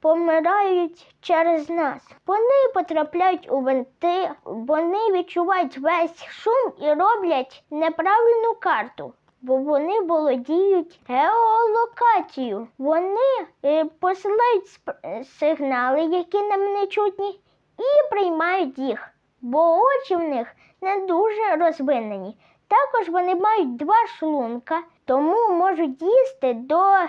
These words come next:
п'ятнадцяти кілограм стейків для нас, людей. Також вони ковтають рибу цілою, а потім перетравлюють, як і корови.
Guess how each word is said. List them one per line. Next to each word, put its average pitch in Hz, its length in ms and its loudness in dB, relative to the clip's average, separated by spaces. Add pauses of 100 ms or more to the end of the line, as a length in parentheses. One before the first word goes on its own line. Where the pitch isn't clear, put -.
(220)
п'ятнадцяти 427 920 0
кілограм 403 640 0
стейків 320 680 -2 (440)
для 320 340 0
нас, 359 340 -2
людей. 285 540 -2 (220)
Також 403 520 0
вони 381 680 0 (120)
ковтають 349 720 0
рибу 294 480 0
цілою, 302 920 -2 (380)
а 247 120 -2
потім 427 540 0
перетравлюють, 269 1120 -2 (120)
як 523 440 0
і 359 120 0
корови. 240 800 0